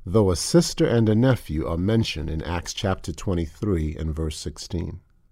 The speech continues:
Paul was also a Roman citizen. We have this verified in Acts chapter twenty-two, verses twenty-five to twenty-eight,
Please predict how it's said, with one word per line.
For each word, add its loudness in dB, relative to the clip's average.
Paul 8
was 6
also 6
a 4
Roman 6
citizen. 2
We 6
have 4
this 4
verified 6
in 0
Acts -2
chapter 0
twenty-two, 0
verses -2
twenty-five 2
to -6
twenty-eight, -2